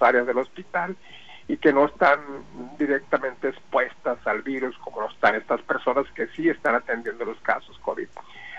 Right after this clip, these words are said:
Digamos que lo que se me parece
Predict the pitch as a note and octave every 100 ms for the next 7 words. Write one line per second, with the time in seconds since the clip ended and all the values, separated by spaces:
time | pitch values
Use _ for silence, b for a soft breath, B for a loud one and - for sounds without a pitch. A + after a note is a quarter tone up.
0 | B B - A3 A#3+ B3 - F#3+ F3 D3
1 | - - - - - - - - - -
2 | F3 - - E3 D#3+ E3 G3 A3 G3+ C#3
3 | B2